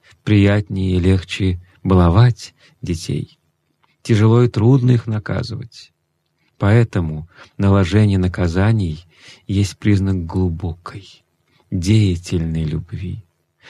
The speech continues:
любви, жертвующей своим душевным миром ради очищения запятнанной грехом духовной одежды ребёнка. Каково основное назначение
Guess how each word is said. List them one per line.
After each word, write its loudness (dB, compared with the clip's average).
любви, 0
жертвующей 0
своим 0
душевным 0
миром -4
ради 2
очищения -2
запятнанной 0
грехом -4
духовной -2
одежды -8
ребёнка. -8
Каково 2
основное 2
назначение -2